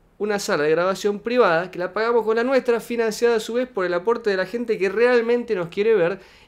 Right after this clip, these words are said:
y las redes sociales que te pagan por las visitas que pautan. Por ejemplo, a mí cuando ven un video y sale un anuncio, me pagan un porcentaje de eso. ¿Ustedes ponen un peso?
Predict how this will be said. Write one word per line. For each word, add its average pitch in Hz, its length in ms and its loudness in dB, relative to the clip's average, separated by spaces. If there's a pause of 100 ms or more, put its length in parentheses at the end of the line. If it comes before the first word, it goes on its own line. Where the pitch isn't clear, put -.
(120)
y 247 120 -4
las 247 160 2
redes 247 280 2
sociales 262 500 -4
que 185 120 -4
te 185 140 -2
pagan 226 360 0
por 180 140 -4
las 170 140 -4
visitas 196 460 -6
que - 140 -8
pautan. 190 540 -4 (380)
Por 160 100 -2
ejemplo, 170 300 -2
a 160 80 0
mí 185 100 0
cuando 160 400 0
ven 170 200 -2
un 165 120 -2
video 208 220 4
y - 40 2
sale 170 200 -4
un 175 80 -4
anuncio, 233 560 -6
me 147 160 -10
pagan 185 240 -4
un 170 100 -6
porcentaje 170 540 -6
de 262 80 -4
eso. 117 240 -12 (1500)
¿Ustedes 240 380 -2
ponen 196 240 -2
un 185 80 -4
peso? 190 480 -6